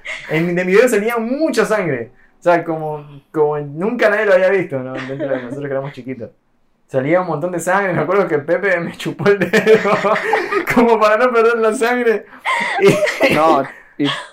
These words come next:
Speaker 2: y qué hacía?
Speaker 1: me dice,
Speaker 2: Quería que
Speaker 1: "Chúpate".
Speaker 2: tú te lo
Speaker 1: Él me
Speaker 2: chupes.
Speaker 1: chupa el dedo, claro. Me, me decía, "Chúpate, chúpate el dedo, chúpate el
Speaker 2: Para
Speaker 1: dedo".
Speaker 2: no perder la
Speaker 1: <laughs> Para no
Speaker 2: sangre.
Speaker 1: perder la sangre. Y, y, y, y yo, yo estaba así llorando y no me quería chupar el dedo. Y él me chupó el dedo así. Y la sangre que tenía en su boca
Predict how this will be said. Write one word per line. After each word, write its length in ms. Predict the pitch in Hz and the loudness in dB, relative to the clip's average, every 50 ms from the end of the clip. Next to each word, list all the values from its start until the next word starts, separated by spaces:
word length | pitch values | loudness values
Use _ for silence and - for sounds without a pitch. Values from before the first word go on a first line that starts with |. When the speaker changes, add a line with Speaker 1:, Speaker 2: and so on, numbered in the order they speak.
| _ | _
Speaker 2:
y 100 | - 160 | -14 -8
qué 120 | - - 196 | -4 -2 -2
hacía? 320 | 185 - 147 127 117 - | 0 0 0 0 2 2
Speaker 1:
me 120 | 165 165 180 | 2 4 6
dice, 100 | 208 220 190 | 6 6 6
Speaker 2:
Quería 60 | 220 226 | 6 6
que 60 | 269 285 | 6 6
Speaker 1:
"Chúpate". 180 | 269 262 233 | 6 8 6
Speaker 2:
tú 100 | 262 254 | 6 4
te 120 | - 220 196 | 4 4 4
lo 100 | 185 170 | 4 6
Speaker 1:
Él 140 | - - | 4 6
me 60 | 220 214 | 6 6
Speaker 2:
chupes. 180 | 226 226 156 139 | 6 6 6 4
Speaker 1:
chupa 140 | 135 - 240 | 4 4 2
el 40 | 214 | 6
dedo, 280 | 233 262 269 240 202 180 | 8 8 8 8 6 4
claro. 260 | 208 247 233 196 175 | 2 2 2 2 0
Me, 120 | 175 175 | 0 -2
me 200 | 175 185 190 190 | -4 -6 -6 -6
decía, 180 | 190 190 220 208 | -4 -2 -2 -2
"Chúpate, 280 | - 226 226 233 202 | -2 -2 0 0 2
chúpate 240 | 202 - 214 226 220 | 2 0 -2 -2 -2
el 60 | 208 | 0
dedo, 200 | 208 240 240 226 202 | 0 2 0 0 0
chúpate 160 | 208 208 208 | -2 -4 -2
el 60 | 202 | 0
Speaker 2:
Para 120 | - - 170 | 2 4 4
Speaker 1:
dedo". 120 | 151 147 | 4 4
Speaker 2:
no 40 | 147 | 2
perder 240 | 143 143 143 147 147 | 2 0 0 2 2
la 80 | - - | 2 2
Speaker 1:
<laughs> 0 | |
Para 80 | 202 | 2
no 60 | 202 | 2
Speaker 2:
sangre. 240 | 240 240 247 247 220 | 0 0 2 0 0
Speaker 1:
perder 80 | - - | 2 2
la 160 | 226 202 - | 0 0 2
sangre. 680 | - - 220 - - 214 226 220 220 208 226 226 220 - _ _ _ - - - - - - - 359 - | 2 0 0 2 0 -2 -2 0 0 0 0 0 -2 -6 _ _ _ -6 -6 -6 -4 -4 -4 -4 -4 -4
Y, 80 | - 254 | 0 2
y, 240 | 254 254 247 240 226 - _ - | 2 2 2 0 -4 -10 _ -8
y, 380 | 220 220 240 254 240 226 220 226 | -4 -2 -2 -2 -2 -2 0 0
y 300 | 226 226 233 233 208 233 | 0 0 0 0 0 2
yo, 300 | 285 302 285 254 247 202 | 2 4 4 4 4 2
yo 100 | 233 254 | 0 0
estaba 200 | 247 269 277 269 | 2 2 4 4
así 120 | - 262 | 4 2
llorando 460 | 262 254 240 220 233 247 247 233 220 196 | 2 2 4 4 4 2 2 0 0 0
y 80 | 185 | 0
no 80 | 190 208 | 0 -2
me 180 | 226 226 196 | 0 0 -2
quería 300 | 165 - 170 165 196 220 | -2 0 2 4 6 6
chupar 220 | 208 180 180 185 190 | 6 4 2 -2 0
el 80 | 190 | 0
dedo. 360 | 196 208 196 180 175 170 170 - _ _ _ _ _ _ _ _ | 0 0 2 2 2 0 -2 -6 _ _ _ _ _ _ _ _
Y 100 | - 165 190 | 0 2 2
él 80 | 226 | 4
me 140 | 254 262 240 | 4 2 0
chupó 320 | - 196 180 175 208 226 226 | 0 0 -2 0 2 2 2
el 60 | 240 | 4
dedo 260 | 254 254 240 214 208 | 4 4 4 4 2
así. 340 | 214 214 247 254 233 - _ _ _ _ _ - | 0 -4 -4 -6 -8 -10 _ _ _ _ _ 2
Y 140 | 170 165 | 4 4
la 160 | 160 156 156 156 | 4 4 4 2
sangre 280 | 160 190 208 233 254 233 | 4 2 2 2 2 2
que 80 | 214 202 | 2 2
tenía 140 | 185 196 | 2 2
en 80 | 220 226 | 0 2
su 60 | 214 220 | 2 2
boca 180 | 240 285 - | 2 2 2